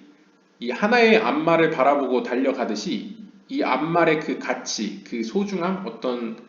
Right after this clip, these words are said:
아름다움을 이제 빗대어서 아가서에서 표현하고 있다라고 랍비들이 이제 이, 이 구절을 구태여 이-, 인용한 것이죠. "And they explained this."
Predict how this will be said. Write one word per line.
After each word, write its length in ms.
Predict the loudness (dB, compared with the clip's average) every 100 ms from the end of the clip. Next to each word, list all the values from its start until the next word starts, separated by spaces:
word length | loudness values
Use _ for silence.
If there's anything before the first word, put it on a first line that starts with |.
| _
아름다움을 880 | -10 0 2 2 4 4 4 2 -2
이제 240 | -2 -4 -6
빗대어서 880 | -12 -2 2 2 2 -2 -8 -10 -18 _ _ _
아가서에서 640 | -4 -2 2 2 2 0 -2
표현하고 460 | -2 0 0 0 -2
있다라고 1000 | -4 -2 2 4 2 2 -2 -2 -4 -2
랍비들이 500 | -2 -2 -4 -4 -4 -6 -8
이제 440 | -10 -10 -12 -14 -14
이, 200 | -14 -12
이 220 | -12 -12
구절을 380 | -12 -6 -4 -4
구태여 420 | -8 -14 -8 -6
이-, 260 | -6 -8 -12
인용한 340 | -10 -10 -10
것이죠. 480 | -12 -14 -14 -16 -16 -18 -20 _ -20 -20 _ _ _ -8
"And 400 | -4 -2 0 0
they 200 | 2 2
explained 680 | 0 -6 -4 -2 0 -2 -4
this." 460 | -6 -6 -10 -18